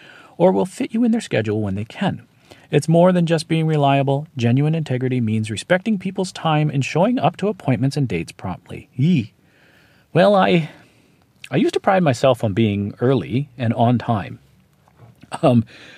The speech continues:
but lately, especially after having a child, my promptness has definitely gone down. Uh, that has been declined. I do feel bad when I am late, so it's not that I do it, uh, pur-, purposely.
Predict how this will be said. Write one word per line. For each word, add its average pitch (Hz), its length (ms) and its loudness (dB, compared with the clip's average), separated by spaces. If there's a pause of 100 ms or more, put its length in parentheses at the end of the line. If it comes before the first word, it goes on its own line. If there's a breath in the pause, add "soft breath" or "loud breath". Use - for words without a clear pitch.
(140 loud breath)
but 147 200 2
lately, 135 360 2
especially 113 420 -4
after 104 180 -4
having 92 200 -4
a 90 60 -6
child, 107 460 -2
my 120 460 2
promptness 101 600 -2
has 82 260 -8
definitely 87 560 -8
gone 76 320 -10
down. 76 420 -10 (540 soft breath)
Uh, 92 540 -4 (140)
that 87 180 -8
has 85 160 -10
been 80 240 -12
declined. 85 580 -10 (320 loud breath)
I 107 120 2
do 120 160 4
feel 127 180 4
bad 117 260 2
when 101 140 -4
I 95 120 -4
am 98 180 -2
late, 80 400 -6 (180)
so 95 320 -4
it's - 220 -10
not 92 160 -8
that 101 100 -6
I 104 100 -4
do 101 240 -2
it, 107 100 -2 (120)
uh, 95 400 -2 (500)
pur-, - 200 -6
purposely. 151 580 -2